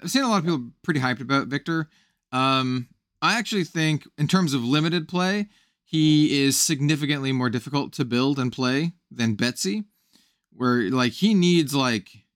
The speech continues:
your deck needs these things to, to, to work. Um, like, you need go-, cards that create gold,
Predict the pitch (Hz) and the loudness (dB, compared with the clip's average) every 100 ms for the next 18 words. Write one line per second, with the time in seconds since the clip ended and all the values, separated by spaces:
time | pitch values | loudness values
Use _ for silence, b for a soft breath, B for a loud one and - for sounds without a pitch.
0 | - 151 117 151 147 117 117 135 131 120 | -2 0 2 0 -2 -2 -2 0 0 0
1 | 120 117 - 120 127 170 175 - 131 104 | 0 0 0 -2 0 0 -2 -2 -2 -2
2 | 131 104 - 110 92 127 - - _ _ | -2 -2 -2 -2 0 -2 -2 -6 _ _
3 | _ _ _ - 127 120 107 98 120 - | _ _ _ -4 0 0 0 -2 -4 -10
4 | _ - 113 135 143 151 147 139 - _ | _ -6 0 2 4 4 2 0 -8 _
5 | _ 151 - 147 143 135 147 135 117 180 | _ -4 -2 -2 -2 -2 -2 -2 0 0
6 | 208 208 | 0 -4